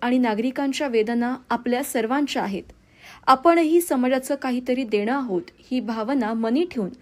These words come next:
आनंद साजरा करण्याऐवजी संकटग्रस्तांच्या मदतीसाठी निधी देणे हीच खरी समाजसेवा आहे. समाजाने या कार्यासाठी पुढे यावे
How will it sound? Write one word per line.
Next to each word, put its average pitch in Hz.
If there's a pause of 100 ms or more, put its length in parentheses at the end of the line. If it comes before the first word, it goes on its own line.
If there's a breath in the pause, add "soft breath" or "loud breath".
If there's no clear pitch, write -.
(360 loud breath)
आनंद 330
साजरा 294
करण्याऐवजी 247 (340 loud breath)
संकटग्रस्तांच्या 277
मदतीसाठी 233 (280 loud breath)
निधी 262
देणे 233 (220)
हीच 339
खरी 277
समाजसेवा 208
आहे. 196 (680 loud breath)
समाजाने 330
या 311
कार्यासाठी 269
पुढे 233
यावे 233